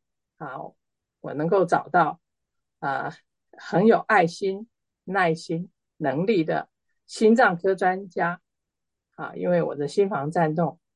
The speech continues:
啊，已经十几年了。我现在的医生也感谢主，他不是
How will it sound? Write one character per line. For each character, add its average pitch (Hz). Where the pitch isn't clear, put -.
啊， 143
已 -
经 160
十 160
几 170
年 -
了。 135
我 160
现 220
在 196
的 185
医 185
生 180
也 160
感 160
谢 170
主， -
他 -
不 185
是 180